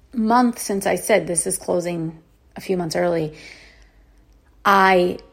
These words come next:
noticed a natural progression that happened when we would co-, collectively meet, and the women that would show up to the live, that we were no longer operating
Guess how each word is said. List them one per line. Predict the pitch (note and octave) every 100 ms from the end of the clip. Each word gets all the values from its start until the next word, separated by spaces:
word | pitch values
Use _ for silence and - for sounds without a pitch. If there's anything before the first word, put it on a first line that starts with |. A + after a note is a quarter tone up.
| _ -
noticed | G#3+ G3+ A#3 A3+ G#3
a |
natural | F3+ F3 F3 E3+ F#3 - - F#3+
progression | F3+ - D#3+ F3+ F3 F3+ - F3 - F#3 - _
that | F#3 E3+
happened | F#3 F#3 F#3 F3
when | E3+ F3
we | F3 F3
would | F3 -
co-, | - F3 -
collectively | - F3+ E3+ F3+ F3 E3+
meet, | E3+ F3 F#3 - -
and | F#3+ F3
the |
women | F3 F3+ F3+
that | F3+
would | F3+
show | - F3
up | F3
to | - F3
the |
live, | E3 E3+ E3+ D#3+ - - - -
that | F3+ E3+ - - _ _ _
we | - G3+ G#3+
were | A3
no | G#3 F#3+
longer | F3+ F3+ F#3 F3 F3 E3 F3+ _ _ _ _ _
operating | F#3+ F#3+ G3+ G3+ G#3+ G#3+ A3+ A#3 A#3 B3+